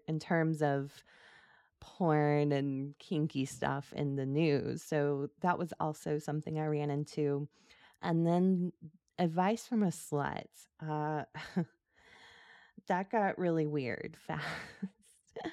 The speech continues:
I had a Google form that was put out where you could anonymous-, anonymously send in, you know, a, a question. And it turned into some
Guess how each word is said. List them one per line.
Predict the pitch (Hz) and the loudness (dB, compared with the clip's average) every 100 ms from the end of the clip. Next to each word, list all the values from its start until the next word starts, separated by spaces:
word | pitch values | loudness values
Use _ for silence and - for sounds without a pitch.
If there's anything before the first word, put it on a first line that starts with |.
| - - 349 330 311 262 - | -12 -10 -8 -8 -8 -8 2
I | 190 | 4
had | 185 170 | 4 4
a | 160 151 143 135 | 4 4 2 -2
Google | - 151 156 151 | 2 2 2 -2
form | - - 220 165 139 156 202 240 _ _ _ _ _ | -2 2 4 4 4 2 -2 -4 _ _ _ _ _
that | 165 156 - | 0 0 0
was | 156 147 143 143 - | 0 0 0 -2 -4
put | - 175 | 0 2
out | 139 131 - | 2 0 0
where | 151 | -2
you | 147 | -2
could | 151 170 | -2 -2
anonymous-, | 156 151 135 143 143 - - | -2 0 0 0 -4 -8 -4
anonymously | 165 165 208 170 156 - 151 | 2 4 6 4 0 -2 -4
send | - - 151 151 - | -2 -2 0 -2 -4
in, | 147 143 139 139 151 - - - - - | -4 -2 -2 -4 -6 -14 -20 -20 -16 -4
you | 170 | -2
know, | 147 - 160 _ _ | -2 -6 -10 _ _
a, | 160 147 147 - | -6 -6 -8 -10
a | |
question. | 160 - 254 - - - 180 - - - - - | -6 -4 -4 -6 -8 -8 -10 -12 -20 -20 -12 0
And | 180 | 2
it | 180 | 2
turned | - - 202 226 196 | -2 2 4 4 2
into | 185 185 190 190 - - 170 170 165 165 160 - | 2 4 4 2 0 2 4 6 4 4 2 -2
some | - - 165 160 160 | -8 0 2 2 -2